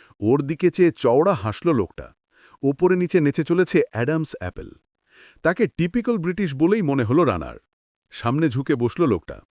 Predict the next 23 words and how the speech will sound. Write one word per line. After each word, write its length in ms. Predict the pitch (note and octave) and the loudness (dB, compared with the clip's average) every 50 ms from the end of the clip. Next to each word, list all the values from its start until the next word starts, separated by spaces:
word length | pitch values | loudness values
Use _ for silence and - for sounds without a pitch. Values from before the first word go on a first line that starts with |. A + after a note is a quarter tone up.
| _ _ _ _ _ - - - _ _ _ | _ _ _ _ _ -20 -20 -20 _ _ _
"আমার 300 | - D2 D#2 F#2 G#2+ A#2+ | -10 -8 -4 -2 0 0
নাম 180 | B2 C#3 C#3 C3+ | 0 0 -2 -2
কার্সন, 500 | - - A2+ A#2+ C3+ - - G#2 D2+ G#1+ G#1 - - _ _ _ - | -2 0 0 2 2 0 -2 -6 -6 -8 -12 -20 -20 _ _ _ -18
জন 300 | D#2 D2+ G#2 C3+ F#3+ G3 | -6 -2 0 0 0 0
কার্সন। 480 | D#3 - F2 C#2 - - C#2 - - - _ _ _ _ _ _ - | -2 -4 -6 -6 -8 -12 -14 -16 -18 -20 _ _ _ _ _ _ -4
তোমার 240 | D#3 F#3+ A#3+ B3+ | -2 -2 -2 -2
নাম 160 | A#3+ A3+ F3+ C3 | -4 -4 -4 -6
কি?" 240 | - - C2 - - _ _ _ _ _ _ _ _ _ _ _ | -8 -12 -16 -18 -20 _ _ _ _ _ _ _ _ _ _ _
"আমি 260 | - - G#2 B2+ E3+ F#3 | -6 0 2 4 4 4
স্যামি 340 | - - C#3 C#3 D#3 E3 | 4 2 4 4 4 4
কিং," 380 | D3+ - E3+ E3 D3 A2+ D#2+ C2 - _ _ _ _ _ _ - | 4 4 2 4 4 2 0 -6 -10 _ _ _ _ _ _ -8
বলল 200 | D#2+ F#2 G#2 B2 | -4 -2 2 2
রানা। 320 | E3 C#3 G2+ D#2+ C#2+ C2 - _ _ _ _ _ _ _ _ - | 2 2 0 -2 -8 -12 -16 _ _ _ _ _ _ _ _ -8
"মিথ্যে 600 | D#2 D#2 F2+ A2 A2 - _ _ - - F#3 F3+ | -4 -2 -2 -2 -2 -4 _ _ -4 -2 0 2
বলার 300 | C#3 B2+ C3 D3 E3+ F3+ | 4 4 4 4 4 2
আর 100 | G3 G3+ D#3 | 0 0 -2
জায়গা 420 | A#2+ G#2+ G2 F2+ F#2 G2 G2 A#2 A#2 | -4 -4 -4 -2 -2 -2 -2 -4 -2
পাও 220 | - B2+ B2+ C3 | -2 -2 -2 -2
না?" 280 | D3 F#3+ G#3 F#3 - - _ _ _ _ - - _ _ | -2 -2 -4 -4 -6 -10 _ _ _ _ -20 -20 _ _
আবারও 340 | - E2 G2 A2+ D3 F3 G3+ | -8 -4 0 2 4 4 4
হেসে 300 | D3+ C3 D3+ - - D#3+ | 4 2 0 0 -2 0
ফেলল 280 | - B2+ B2 C3+ F#3+ | 0 0 0 2 0
কার্সন। 500 | F#3+ - F#2+ E2+ E2 - - C#2+ - - | 0 0 -2 -2 -2 -6 -10 -14 -16 -18